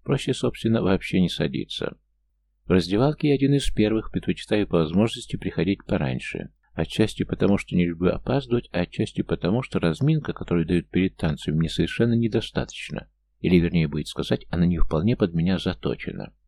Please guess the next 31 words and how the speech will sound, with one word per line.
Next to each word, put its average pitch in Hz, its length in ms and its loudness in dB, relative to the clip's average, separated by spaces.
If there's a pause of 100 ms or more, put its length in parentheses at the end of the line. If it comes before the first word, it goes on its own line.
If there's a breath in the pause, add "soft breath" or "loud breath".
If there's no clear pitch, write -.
(360)
Предпочитаю - 600 0
разминаться 87 580 2
самостоятельно, 90 840 0
что - 160 -6
называется, 82 500 -2
на 82 100 0
своей 85 320 -2
волне, 90 500 0 (160)
а - 100 -10
потом 175 300 0
уже 147 160 0
можно 143 260 0
и 113 140 4
вместе 101 340 2
со 98 200 -2
всеми. 113 560 -6 (420)
А 85 120 -2
с - 80 -4
недавних 85 500 2
пор, 62 200 0
по 78 120 -2
договоренности 73 720 -2
с - 100 -8
хореографом, 92 720 2
убедившимся, 90 640 -2
что - 160 -8
разминка 92 440 0
у 92 40 2
меня 92 180 0
вполне 92 300 4
серьезная, - 720 -2